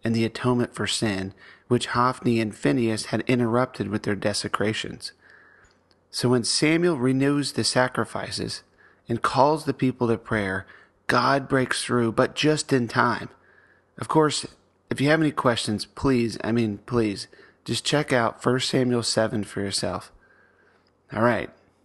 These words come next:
here we go. Imagine with me, Billy Graham. Now we use him too much. Let's go with Pope Francis for once. Imagine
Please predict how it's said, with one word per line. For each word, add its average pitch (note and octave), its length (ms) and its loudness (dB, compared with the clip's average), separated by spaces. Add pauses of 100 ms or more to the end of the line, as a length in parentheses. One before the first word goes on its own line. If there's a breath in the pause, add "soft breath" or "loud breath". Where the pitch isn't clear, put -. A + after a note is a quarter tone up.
(340)
here - 120 -6
we A#2+ 100 2
go. A#2+ 360 0 (2750 soft breath)
Imagine C3 460 2
with A2+ 240 0
me, - 200 -12 (840 soft breath)
Billy C#3+ 240 4
Graham. G#2 540 -2 (180)
Now A#2+ 160 4
we B2 120 2
use A#2+ 280 2
him G#2 100 0
too - 180 -2
much. G#2 360 -4
Let's C3+ 180 0
go D#3 160 4
with C3 300 -2
Pope B2 260 0
Francis - 640 -4
for G#2+ 140 -6
once. G#2 400 -4 (640 loud breath)
Imagine D3+ 640 2